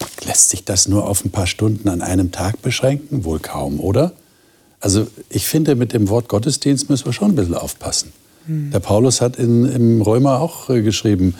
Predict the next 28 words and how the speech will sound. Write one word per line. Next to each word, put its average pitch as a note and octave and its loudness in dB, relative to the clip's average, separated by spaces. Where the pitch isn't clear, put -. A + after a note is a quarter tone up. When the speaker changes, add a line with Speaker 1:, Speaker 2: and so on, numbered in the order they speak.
Speaker 1:
„Euer A#2+ 2
Leben G#2 2
ist - -2
euer F#2 0
Gottesdienst“, D2+ -2
ja? A#2+ 0
Und G2 0
nicht G#2 0
nur G#2+ 4
da G2+ 2
ein F#2+ -2
paar G2+ 0
Stunden F#3 0
in G2 -2
der F#2 -2
Woche. - -2
Speaker 2:
Hm. D#3+ -6
Speaker 1:
Vielleicht A#2+ 0
hilft C3 2
uns - 0
das - -2
auch, D#3 0
ein A#2 -2
bisschen A2 0
den G2+ 2
Fokus - 0
zu - -2
erweitern. G#2 -4